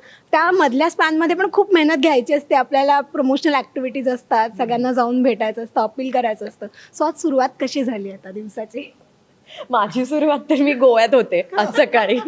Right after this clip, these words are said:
Speaker 3: गोव्यातून मला इथे तुम्हाला सगळ्यांना भेटायला यायचं होतं.
Speaker 1: खूप
Speaker 3: So मी
Speaker 1: मेहनत
Speaker 3: आले,
Speaker 1: घेतली
Speaker 3: हो,
Speaker 1: म्हणजे.
Speaker 3: actually,
Speaker 1: गोवा
Speaker 3: बघ,
Speaker 1: सोडून
Speaker 3: गोवा
Speaker 1: आली.
Speaker 3: सोडून आले मी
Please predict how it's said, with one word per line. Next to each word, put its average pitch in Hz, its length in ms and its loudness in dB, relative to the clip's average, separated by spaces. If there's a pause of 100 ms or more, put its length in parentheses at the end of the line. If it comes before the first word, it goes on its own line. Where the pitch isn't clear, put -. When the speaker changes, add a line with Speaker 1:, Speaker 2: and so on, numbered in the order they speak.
(340)
Speaker 3:
गोव्यातून 269 680 4
मला 302 200 2
इथे 285 220 0
तुम्हाला 262 360 2
सगळ्यांना 240 360 0
भेटायला 233 420 2
यायचं 226 320 2
होतं. 196 260 0 (200)
Speaker 1:
खूप 349 140 -16
Speaker 3:
So - 80 -2
मी 277 60 2
Speaker 1:
मेहनत 294 160 2
Speaker 3:
आले, 269 320 4
Speaker 1:
घेतली - 80 -4
Speaker 3:
हो, 226 280 2
Speaker 1:
म्हणजे. - 200 0
Speaker 3:
actually, 202 360 -2
Speaker 1:
गोवा 269 140 -4
Speaker 3:
बघ, 202 160 0
Speaker 1:
सोडून 269 160 0
Speaker 3:
गोवा 220 100 4
Speaker 1:
आली. 262 140 0
Speaker 3:
सोडून 311 380 4
आले 277 300 2
मी 302 240 -2